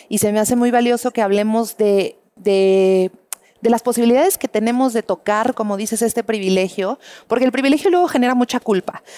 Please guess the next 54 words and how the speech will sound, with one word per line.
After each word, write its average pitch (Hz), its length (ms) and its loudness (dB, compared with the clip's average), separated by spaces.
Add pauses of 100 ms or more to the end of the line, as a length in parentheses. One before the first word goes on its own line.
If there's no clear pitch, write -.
(100)
como 214 160 0
que 214 80 -2
decimos, 220 360 2
ah, 302 160 -4
privilegio, 285 600 0
no, 320 340 -6
pobre 320 280 0
de, 302 140 0 (300)
yo 330 100 -6
no 339 60 -4
lo 330 80 -4
quiero 302 160 -4
tener 294 400 0
porque 262 340 -4 (200)
eso 302 160 0
quiere 302 160 0
decir 294 160 0
que 254 80 -6
soy 269 200 -2
malo, 320 440 2
porque - 240 -6
soy 294 140 -2
privilegiado. 285 720 2
No, 311 400 0
eso 320 160 0
quiere 403 100 0
decir 359 180 0
que 330 80 -2
vives 302 240 0
en 254 100 2
un 254 100 0
sistema 233 520 0 (240)
que 208 100 0
te 208 100 0
puso 233 240 -2
en 233 80 0
un 233 100 2
lugar 208 460 0 (260)
que 214 120 -2
frente 208 340 0
a 185 80 0
otros 226 340 0
es 202 100 -2
distinto, 185 560 -4
que 165 120 -4
te - 100 -6
dan 180 160 0
oportunidades 196 800 -2
que 208 100 -4
frente 170 300 -4
a 175 60 0
otros 185 220 -4
es 175 100 -2
distinto, 165 520 -6